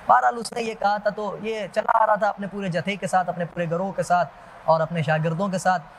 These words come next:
कि ये जनाब फ़िज़ाल इब्न हसन कूफ़ी अपने दोस्त के साथ चल रहे थे। तो इन्होंने अपने दोस्त से कहा कि देखो मैं अभी इसको, अ, जाके रुसवा करके आता हूँ और इसे जलील करके आता हूँ, अ, ये अपने आप को हमारे इमाम के मुकाबले पर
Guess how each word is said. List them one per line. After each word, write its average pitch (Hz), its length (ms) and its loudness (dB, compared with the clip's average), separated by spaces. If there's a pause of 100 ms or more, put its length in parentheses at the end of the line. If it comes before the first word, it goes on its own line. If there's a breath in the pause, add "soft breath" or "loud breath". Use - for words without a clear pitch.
(160)
कि 180 360 0
ये 214 100 -2
जनाब 185 340 0
फ़िज़ाल 185 440 0
इब्न 190 160 -2
हसन 185 320 0
कूफ़ी 202 320 -4
अपने 180 180 -4
दोस्त 180 240 -2
के 190 80 -4
साथ 185 180 2 (160)
चल 202 120 0
रहे 220 220 0
थे। 214 180 -2
तो - 380 -6
इन्होंने 208 260 -2
अपने 208 180 -2
दोस्त 214 240 -2
से 233 80 -4
कहा 226 180 4
कि 214 120 -4
देखो 208 240 -2
मैं 208 140 -2
अभी 196 200 0
इसको, 208 240 -4
अ, 175 640 0
जाके 180 340 2
रुसवा 185 320 0
करके 165 260 -2
आता 156 200 0
हूँ 185 80 -2
और 165 60 -2
इसे 165 160 -2
जलील 180 300 0
करके 156 260 -2
आता 139 220 2
हूँ, 175 140 0
अ, - 600 -10 (420)
ये 170 60 2
अपने 156 240 -2
आप 170 280 2
को 180 200 0
हमारे 151 400 0
इमाम 165 380 0
के 170 60 -2
मुकाबले 160 480 0
पर 175 260 -2